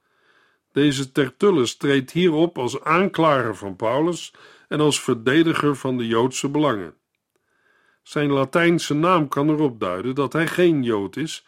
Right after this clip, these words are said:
maar uit zijn toespraak zal blijken dat hij zich met hen identificeert. Mogelijk is hij een Grieks sprekende Jood geweest. Handelingen vierentwintig vers twee.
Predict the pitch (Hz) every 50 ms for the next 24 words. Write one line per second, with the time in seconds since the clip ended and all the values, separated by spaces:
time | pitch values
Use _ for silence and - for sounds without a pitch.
0 | _ _ _ _ - - _ _ - 143 143 160 170 165 - - 151 143 135 -
1 | - 220 208 - - - - 175 170 160 - - - 123 110 110 117 127 147 170
2 | 180 165 - 156 143 151 147 - 139 127 123 - - 143 139 - 135 127 131 -
3 | 113 101 107 135 - - 160 160 143 139 131 123 123 117 147 147 139 160 165 151
4 | - 208 202 160 113 95 - - _ _ _ _ _ _ _ _ _ _ _ _
5 | _ _ _ _ _ _ - 156 196 220 220 175 180 175 165 - 139 135 127 -
6 | 113 104 110 123 143 151 143 - - 185 226 220 - - - - - 147 143 135
7 | 120 - 117 107 104 98 95 87 87 87 - - - - 92 87 85 82 85 -
8 | - - _ _ _ _ _ _ _ _ _ _ _ _ _ _ _ _ _ _
9 | _ _ _ _ _ _ - 147 190 202 196 190 185 180 175 165 143 - - -
10 | 147 151 147 139 139 135 - 139 131 123 131 123 - - 123 110 - - - -
11 | 90 82 80 78 _